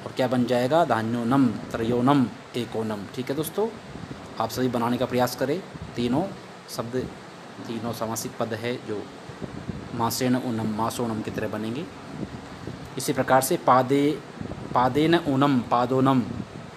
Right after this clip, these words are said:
एक चौथाई कम, एक चौथाई कम, पादटा ऊनसु, पादटा ऊनसु,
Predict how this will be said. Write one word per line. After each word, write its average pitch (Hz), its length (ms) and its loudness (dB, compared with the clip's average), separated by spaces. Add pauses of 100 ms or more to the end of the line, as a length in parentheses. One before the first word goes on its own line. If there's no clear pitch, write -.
(220)
एक 156 320 4 (960)
चौथाई 131 400 4
कम, 117 240 0 (500)
एक 135 220 0
चौथाई 117 400 -2
कम, 131 200 0 (680)
पादटा 131 500 8 (220)
ऊनसु, 127 440 0 (520)
पादटा 127 480 6 (380)
ऊनसु, 131 420 2